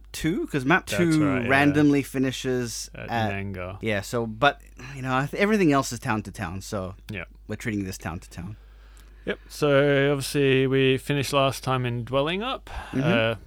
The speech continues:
Speaker 2: very significant trail town in W A and one that's positioned to be kind of the center of trails behind Collie, which is actually
Speaker 1: Yeah.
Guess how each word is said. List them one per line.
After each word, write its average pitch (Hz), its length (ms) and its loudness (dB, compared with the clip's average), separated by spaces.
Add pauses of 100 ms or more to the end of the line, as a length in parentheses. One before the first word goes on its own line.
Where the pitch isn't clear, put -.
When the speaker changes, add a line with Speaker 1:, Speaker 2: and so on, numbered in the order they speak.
Speaker 2:
very 120 300 -2
significant 113 580 -6
trail 117 360 -2
town 120 260 -6
in 117 140 -4
W 120 320 0
A 139 60 0
and 151 200 -4
one 110 180 -2
that's 104 220 -6
positioned 104 600 -4
to 104 100 -8
be 104 500 -2 (220)
kind 101 240 -10
of 95 140 -10 (180)
the 107 160 -4
center 107 520 -6
of 98 120 -6
trails 98 840 -6 (480)
behind 185 400 -2
Collie, 107 340 2
which 98 220 -6
is 104 100 -4
actually 98 680 -6 (340)
Speaker 1:
Yeah. 143 240 0